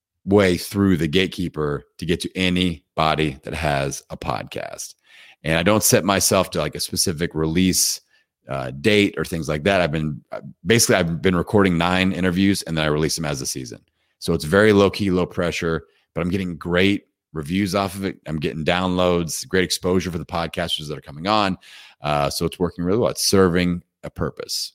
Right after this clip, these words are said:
That's very important. So each show serves a purpose. There's a method behind the madness to each of the lanes that I operate in. Uh, I did just officially hire my first ever virtual assistant.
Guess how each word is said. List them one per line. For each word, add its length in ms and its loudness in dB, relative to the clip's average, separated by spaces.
That's 200 -4
very 160 -2
important. 360 -8
So 80 -8
each 140 2
show 220 4
serves 380 0
a 60 -2
purpose. 500 -2
There's 160 -6
a 60 0
method 540 2
behind 260 -4
the 40 -4
madness 440 0
to 140 -16
each 400 -2
of 180 -4
the 100 0
lanes 600 2
that 100 -4
I 60 -2
operate 400 -2
in. 280 -2
Uh, 280 0
I 120 0
did 560 2
just 320 0
officially 400 -2
hire 260 0
my 120 0
first 400 -4
ever 200 0
virtual 380 -2
assistant. 640 0